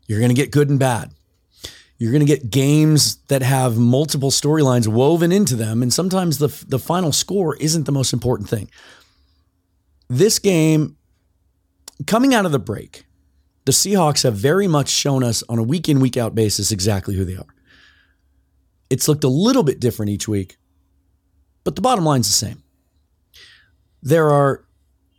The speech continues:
there are position groups on this roster that just aren't good enough to compete week in and week out against the good teams in the N F L. And that can't be fixed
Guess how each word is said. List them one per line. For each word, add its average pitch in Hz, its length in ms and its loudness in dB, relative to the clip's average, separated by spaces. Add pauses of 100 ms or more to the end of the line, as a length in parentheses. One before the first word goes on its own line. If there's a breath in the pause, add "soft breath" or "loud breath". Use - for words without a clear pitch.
(480)
there 151 200 2
are 135 100 2
position 170 480 0
groups 147 260 2
on 135 200 2
this 135 240 0
roster 120 340 0
that 117 140 0
just 127 260 0
aren't 123 160 0
good 123 160 2
enough 113 220 0
to 101 80 -6
compete 113 340 0
week 120 220 0
in 113 100 2
and 110 80 2
week 107 200 -2
out 104 140 0
against 101 220 -2
the 107 60 -4
good 98 180 -2
teams 101 240 -2
in 98 60 -2
the 98 40 0
N 90 60 -2
F 90 140 -8
L. - 180 -14
And 113 140 0
that 123 240 -2
can't 143 280 -4
be 160 120 -4
fixed 147 500 -2